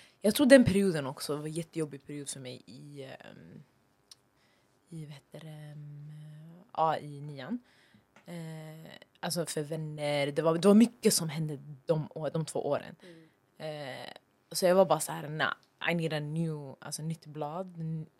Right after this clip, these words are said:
Speaker 1: fräsch start." Ehm, så, för det var, alltså... It was just a lot of things. Bam, bam, bam, bam. Ehm, så jag var bara trött, alltså. I was so tired that year.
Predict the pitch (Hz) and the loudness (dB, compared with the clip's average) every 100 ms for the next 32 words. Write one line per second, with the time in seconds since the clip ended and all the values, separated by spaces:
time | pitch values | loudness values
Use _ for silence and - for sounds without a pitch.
0 | - - - 151 151 - - 160 247 - | -20 -12 -4 -2 0 -2 2 0 0 -10
1 | - - _ _ _ _ _ 180 170 165 | -20 -20 _ _ _ _ _ -12 -10 -10
2 | 160 160 156 151 147 147 151 156 156 _ | -10 -12 -14 -16 -20 -20 -20 -20 -20 _
3 | _ _ _ _ _ _ - 180 147 - | _ _ _ _ _ _ -6 -6 -8 -6
4 | - 160 180 156 180 - - - 165 156 | -6 0 -2 -2 -6 -8 -8 -4 -4 -6
5 | - _ _ _ _ _ _ _ _ _ | -10 _ _ _ _ _ _ _ _ _
6 | _ _ 202 202 - 202 - 156 175 175 | _ _ 2 4 2 0 -4 -6 -4 -6
7 | 170 165 156 165 - 147 139 170 156 156 | -8 -12 -16 -2 0 0 -2 -2 -2 -4
8 | 165 143 147 170 143 - _ _ _ _ | -4 -4 -4 -4 -6 -14 _ _ _ _
9 | _ _ _ _ - 175 170 165 165 165 | _ _ _ _ -18 -12 -10 -10 -10 -14
10 | - - _ _ - 196 190 262 370 - | -18 -20 _ _ 4 12 12 12 8 4
11 | - 262 208 - 165 160 - - 240 170 | 4 6 6 -2 -4 -4 2 4 6 4
12 | 196 185 - 160 131 131 143 120 143 139 | 0 -2 -2 0 0 0 -2 -4 -4 -4
13 | 131 | -6